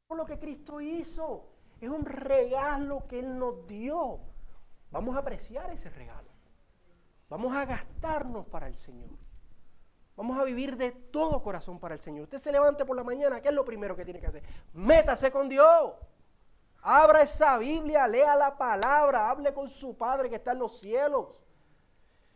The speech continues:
Él derramó su sangre por ti. Vamos a dejar la, la,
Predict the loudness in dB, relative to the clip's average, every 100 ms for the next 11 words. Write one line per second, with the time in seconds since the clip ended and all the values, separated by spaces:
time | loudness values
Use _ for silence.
0 | -8 -4 2 4 6 4 4 2 0 0
1 | 0 2 0 0 -4 -6 -8 -4 -2 0
2 | -2 -2 -4 -4 -6 -10 -20 -20 _ _
3 | _ _ _ _ -6 -6 -6 -6